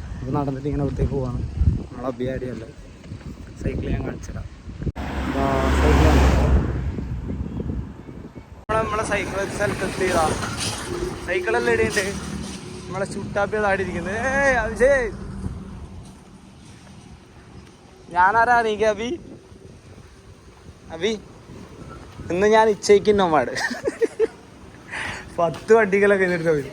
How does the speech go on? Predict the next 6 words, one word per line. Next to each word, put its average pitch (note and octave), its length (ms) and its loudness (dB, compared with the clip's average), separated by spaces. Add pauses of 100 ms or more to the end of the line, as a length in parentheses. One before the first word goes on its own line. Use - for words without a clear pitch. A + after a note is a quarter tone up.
(100)
പത്തല്ല F#3+ 400 0
നാല്. C#3+ 240 0 (1900)
നമ്മുടെ E3+ 260 4
സ്ഥ-, G3+ 300 4
ലൊക്കേഷൻ F3+ 380 2
അങ്ങോട്ടാട്ടാ. D#3+ 440 0